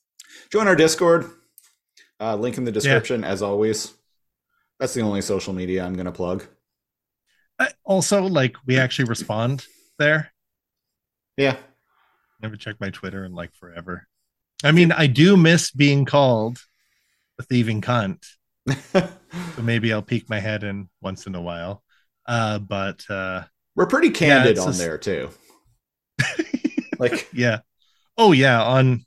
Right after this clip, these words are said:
Speaker 2: on Discord?
Speaker 1: Yeah, yeah, on Discord. We're pretty candid. And I'll, like, sometime periodically, I'll just talk about, like, day-to-day, like,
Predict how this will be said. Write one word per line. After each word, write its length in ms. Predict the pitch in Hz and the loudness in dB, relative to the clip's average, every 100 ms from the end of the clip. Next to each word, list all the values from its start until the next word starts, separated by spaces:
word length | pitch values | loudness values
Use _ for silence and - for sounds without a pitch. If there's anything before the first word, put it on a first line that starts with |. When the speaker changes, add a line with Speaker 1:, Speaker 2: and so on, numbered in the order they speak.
| - | -6
Speaker 2:
on 140 | 135 120 | 0 0
Discord? 480 | 113 - 180 190 - _ - | -2 -4 -4 -4 -10 _ -4
Speaker 1:
Yeah, 180 | 127 110 | 0 2
yeah, 200 | 90 87 | 0 -2
on 120 | 101 | -2
Discord. 440 | 110 107 - 87 | -2 -2 -2 -4
We're 100 | 160 | -4
pretty 220 | 170 156 110 | -2 -2 -2
candid. 480 | 92 87 85 78 | -4 -6 -6 -8
And 100 | 92 | -2
I'll, 200 | 113 113 98 | 0 0 0
like, 320 | 131 113 - - | -2 -2 -6 -10
sometime 420 | - 160 156 131 | -4 -2 0 0
periodically, 640 | 143 147 104 95 98 95 90 | 2 2 2 -2 -6 -6 -6
I'll 120 | 98 | -4
just 180 | 104 - | -6 -6
talk 240 | 82 85 | -8 -6
about, 240 | 95 92 | -4 -4
like, 280 | 85 90 87 - - _ - | -4 -6 -6 -20 -20 _ -6
day-to-day, 560 | 95 87 90 82 82 85 - 95 | -2 -2 -4 -4 -6 -8 -12 -4
like, 260 | 110 101 | -2 -2